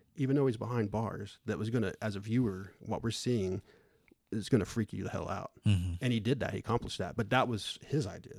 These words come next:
Speaker 1: as an actor. It wasn't necessarily what was written in the script. He took that and said, "Hey, let's try it like this." You know, you can actually research that. He talks about that a lot.
Speaker 2: Whoa.
Speaker 1: But he did that with that whole film. You know, he
Speaker 2: Yeah.
Speaker 1: carried that whole film doing that.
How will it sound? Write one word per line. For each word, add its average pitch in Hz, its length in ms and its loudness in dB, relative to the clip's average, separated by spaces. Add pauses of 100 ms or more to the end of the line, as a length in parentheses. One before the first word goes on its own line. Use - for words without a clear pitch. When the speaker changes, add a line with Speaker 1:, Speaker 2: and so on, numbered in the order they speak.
(160)
Speaker 1:
as 98 200 -8
an - 80 -8
actor. - 400 -8
It - 80 -4
wasn't 113 280 2
necessarily 110 520 -4
what 104 180 -4
was 98 140 -4
written 107 280 0
in 98 120 2
the - 80 -4
script. - 400 0
He 120 140 0
took - 200 -2
that 101 80 -2
and 95 100 -4
said, - 120 -8
"Hey, 143 100 -2
let's 117 220 -4
try 131 240 -2
it - 100 -6
like 110 220 -10
this." 101 440 -8 (360)
You 101 100 6
know, 110 60 10
you 147 60 12
can 143 100 10
actually 135 220 4
research 107 360 2
that. 71 120 0
He 107 60 2
talks 117 220 6
about 95 240 0
that 76 140 -6
a - 20 -6
lot. 95 340 -4 (160)
Speaker 2:
Whoa. 90 220 0 (240)
Speaker 1:
But 123 80 8
he 143 120 12
did 151 140 12
that 104 160 8
with 95 120 4
that 95 160 2
whole 101 320 2
film. - 500 0
You 101 120 -4
know, 92 100 -2
he 104 160 0
Speaker 2:
Yeah. 98 140 8
Speaker 1:
carried 113 180 2
that 90 140 -2
whole 92 160 -6
film 107 360 2
doing - 240 -10
that. 82 200 -12